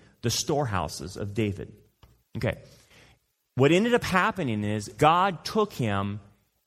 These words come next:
and he said, literally, "I'm gonna whirl you around and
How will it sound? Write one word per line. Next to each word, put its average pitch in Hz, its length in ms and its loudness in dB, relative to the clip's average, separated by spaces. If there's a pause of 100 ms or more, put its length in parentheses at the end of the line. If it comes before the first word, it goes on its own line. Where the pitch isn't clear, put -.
and 120 120 4
he 123 80 2
said, 120 240 0
literally, 123 680 2
"I'm 143 140 0
gonna 139 160 0
whirl 147 680 2
you 90 400 -6 (300)
around 107 680 0
and 101 180 -6